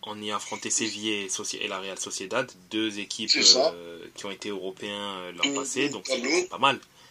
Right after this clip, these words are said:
Speaker 1: C'est vraiment pas mal. Quand on voit, euh, euh, la liste également des équipes qui ont, qu'ils ont joué surtout vers la fin et où ils ont pris Naples et la Lazio, deux très bons test matchs sur lesquels ils sont revenus sans aucune défaite, ben en fait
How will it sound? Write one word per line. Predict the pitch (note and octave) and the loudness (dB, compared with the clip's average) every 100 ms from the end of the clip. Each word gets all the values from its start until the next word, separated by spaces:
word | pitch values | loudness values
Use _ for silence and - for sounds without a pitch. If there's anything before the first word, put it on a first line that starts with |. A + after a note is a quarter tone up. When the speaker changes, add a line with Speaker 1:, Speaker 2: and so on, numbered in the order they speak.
| - | -20
Speaker 1:
C'est | - | -16
vraiment | E2+ F#2 F#2 | -12 -8 -8
pas | F2+ | -8
mal. | F#2+ A2 C3+ C3 - - - - _ | -2 0 0 -2 -12 -20 -20 -20 _
Quand | - G#2+ | -6 -4
on | A2 | -4
voit, | G#2+ G#2+ A2+ A2+ G#2+ | -4 0 4 4 4
euh, | F#2+ F#2 - | 2 -4 -6
euh, | G2+ | -6
la | F#2+ | -6
liste | G2+ A2 - | -8 -8 -6
également | G#2 G#2 A2 | -4 -4 -4
des | G#2 F#2+ G2 | -6 -8 -10
équipes | - A#2 | -10 -10
qui | - - G2+ F#2+ F#2 | -8 -8 -8 -10 -10
ont, | F#2+ F#2 F2+ F#2 | -10 -10 -12 -10
qu'ils | - A2+ G#2+ | -8 -6 -4
ont | A#2 | -2
joué | A2 B2 | 2 2
surtout | A#2+ - - | 2 -4 -8
vers | A2+ G2+ | -2 0
la | F2+ G2 | 0 0
fin | - A#2+ | 4 4
et | A2+ | 4
où | F#2 | -2
ils | F#2+ | -8
ont | |
pris | F#2+ - | -8 -6
Naples | G2+ G2+ G#2 | -2 -2 -2
et | |
la | G2 | -4
Lazio, | F#2+ G2 F#2+ A2+ A2 - - - - _ - | -4 -6 -6 -6 -6 -10 -20 -20 -20 _ 6
deux | C#3+ | 6
très | - C3 | 6 2
bons | A#2 B2 | 2 -2
test | A#2+ A2 - | 0 -2 -2
matchs | A#2 A#2+ A#2 - | 2 4 4 4
sur | - F#2 | 0 0
lesquels | - A2+ G#2 | -2 -2 -2
ils | G2 | -6
sont | F2 - - F2+ E2+ E2 E2 E2 | -8 -8 -6 -8 -8 -10 -10 -6
revenus | F2+ G#2 A2 A#2 A#2 | -4 -2 -2 -2 -2
sans | G#2+ G2 | -4 -4
aucune | G2+ A#2 G#2+ | -8 -8 -6
défaite, | G#2 C3+ E3 G2 | -2 2 2 2
ben | F#2+ | -2
en | F2+ | -2
fait | A2+ | -6